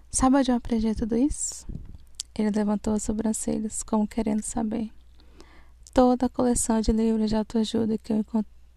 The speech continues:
encontrei nas férias." Os dois riram daquilo. Uma coleção sem graça, mas que fez Michael continuar a conversa. "Sabe, eu acho que você pensa demais sobre esse assunto.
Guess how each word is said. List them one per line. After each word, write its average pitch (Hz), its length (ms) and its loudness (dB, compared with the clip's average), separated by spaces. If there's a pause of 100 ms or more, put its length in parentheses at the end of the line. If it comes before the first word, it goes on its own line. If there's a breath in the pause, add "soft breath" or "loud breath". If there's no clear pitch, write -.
(340)
encontrei 220 600 0
nas 214 240 2
férias." 233 680 -4 (800 soft breath)
Os 214 140 2
dois 214 240 4
riram 226 340 0
daquilo. 226 480 -4 (320)
Uma 226 140 0
coleção 226 500 0
sem 302 280 4
graça, - 480 -2 (680 soft breath)
mas 262 200 4
que 254 100 2
fez 240 280 0
Michael 208 440 -2
continuar 220 560 -2
a 202 60 -4
conversa. - 800 -6 (1080 soft breath)
"Sabe, 262 480 2 (120)
eu 226 120 2
acho 233 300 -2
que - 80 -6
você 240 260 0
pensa 254 380 -2
demais 262 400 0
sobre 226 240 -8
esse - 180 -4
assunto. - 640 -2